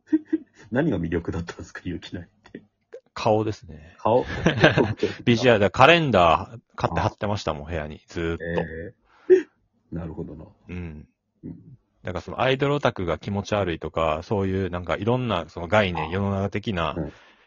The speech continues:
Speaker 2: 印象、感覚みたいなものが自分の中に芽生える前に、
Speaker 1: うん。
Speaker 2: もう本当に初期衝動で全部そういう行動を取ってたんで。
Speaker 1: うん。
Speaker 2: アニメイトに行って有楽町のグッズをめっちゃ買っ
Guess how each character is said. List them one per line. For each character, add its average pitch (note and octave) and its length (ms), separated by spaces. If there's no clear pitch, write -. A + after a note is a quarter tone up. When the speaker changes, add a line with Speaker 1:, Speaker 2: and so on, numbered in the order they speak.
Speaker 2:
印 G2 280
象、 F#2+ 180
感 G#2 180
覚 F#2+ 180
み G2 100
た F#2+ 100
い - 20
な F2 40
も E2 120
の D#2+ 140
が D#2+ 340
自 F#2+ 140
分 G#2 60
の A2 60
中 G2+ 180
に E2+ 60
芽 G2+ 100
生 A#2 180
え A#2+ 40
る A2 100
前 G#2+ 300
に、 E2 300
Speaker 1:
う D#2 100
ん。 G2+ 40
Speaker 2:
も E2 200
う - 40
本 F2 140
当 F2 140
に E2+ 160
初 A#2 160
期 C3 120
衝 C3 260
動 F2 120
で E2+ 100
全 F2+ 160
部 E2 80
そ F#2+ 160
う - 20
い F2+ 40
う F2 40
行 F#2 220
動 F2 80
を F2 40
取 E2+ 120
っ - 20
て F2+ 100
た D2+ 120
ん D#2 80
で。 D#2 180
Speaker 1:
う A3+ 100
ん。 G2 140
Speaker 2:
ア A#2+ 80
ニ C3+ 140
メ C#3+ 100
イ A#2+ 40
ト G2 120
に F2+ 80
行 F2+ 60
っ - 20
て F2 80
有 G#2+ 180
楽 A#2+ 120
町 - 120
の E2 100
グ F2 100
ッ G2 80
ズ - 160
を D#2+ 40
め E2+ 120
っ - 40
ち - 100
ゃ G#2+ 40
買 A2 140
っ - 20